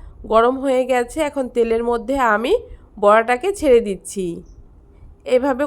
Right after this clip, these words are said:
করে আরও একটা বড়া আমি কড়াইতে দিয়ে দিচ্ছি। দেখুন, দুটো বড়ায় আমার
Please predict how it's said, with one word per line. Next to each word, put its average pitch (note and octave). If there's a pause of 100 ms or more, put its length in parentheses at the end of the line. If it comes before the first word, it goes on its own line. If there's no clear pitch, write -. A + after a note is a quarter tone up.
করে B3
আরও A#3
একটা A#3
বড়া A3+
আমি A#3 (320)
কড়াইতে A3
দিয়ে A#3
দিচ্ছি। A#3+ (1300)
দেখুন, A#3 (140)
দুটো B3+
বড়ায় B3
আমার A3+